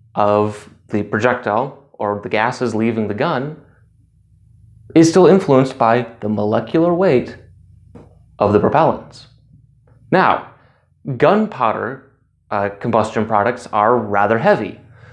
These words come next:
so the theoretical maximum velocity of a projectile coming out of one is three to three and a half kilometers a second. With hydrogen, which as we all know is much, much lighter, the muzzle velocity caps out between seven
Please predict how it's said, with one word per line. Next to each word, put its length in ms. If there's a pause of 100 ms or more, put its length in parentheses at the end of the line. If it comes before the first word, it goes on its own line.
(140)
so 240
the 120
theoretical 920
maximum 420
velocity 600
of 120
a 60
projectile 520
coming 280
out 200
of 100
one 320 (200)
is 360
three 400
to 80
three 200
and 60
a 40
half 220
kilometers 420
a 40
second. 540 (1300)
With 140
hydrogen, 720 (280)
which 180
as 140
we 80
all 180
know 280
is 360
much, 380
much 240
lighter, 560 (1080)
the 100
muzzle 240
velocity 460
caps 340
out 200
between 380
seven 720